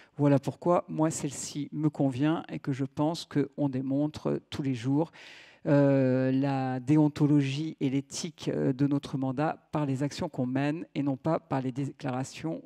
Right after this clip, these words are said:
formelles que l'on fait. Bien au contraire, moi, ça me paraît toujours suspect qu'on ait besoin de faire des grandes déclarations, euh, par rapport, euh, à la déontologie des élus, euh, si, euh, soi-même, justement, on s'applique une éthique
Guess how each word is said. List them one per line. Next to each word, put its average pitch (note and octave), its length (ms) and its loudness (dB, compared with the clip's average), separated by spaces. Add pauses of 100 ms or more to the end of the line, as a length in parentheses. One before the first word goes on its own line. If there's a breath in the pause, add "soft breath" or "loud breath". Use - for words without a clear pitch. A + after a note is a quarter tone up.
formelles D#3+ 560 -4
que C#3 100 -6
l'on C3+ 140 -2
fait. F#3+ 320 -2 (180)
Bien B3 240 -4
au G#3+ 80 -2
contraire, C#3+ 480 -4
moi, C#3+ 160 -6
ça C#3 160 -6
me B2 60 -8
paraît D3 400 -4
toujours D#3+ 480 -4
suspect - 600 -6
qu'on D3 240 -12
ait C3+ 100 -4
besoin D3+ 420 -2 (340 loud breath)
de C#3+ 80 -6
faire E3 200 0
des C3 100 -2
grandes E3+ 280 -6
déclarations, C#3 720 -6 (600 loud breath)
euh, C#3 480 4
par C3 240 -2
rapport, C#3+ 480 0
euh, C#3+ 440 -2
à C#3 40 -2
la C#3 120 -2
déontologie C3+ 680 -2
des B2 180 -6
élus, C#3+ 480 -4
euh, C3+ 220 0
si, - 560 -10
euh, D3 420 -4
soi-même, C#3+ 500 -2
justement, C#3+ 520 -8 (340 loud breath)
on D3+ 80 -2
s'applique - 600 -6 (100)
une D3 160 2
éthique - 500 -6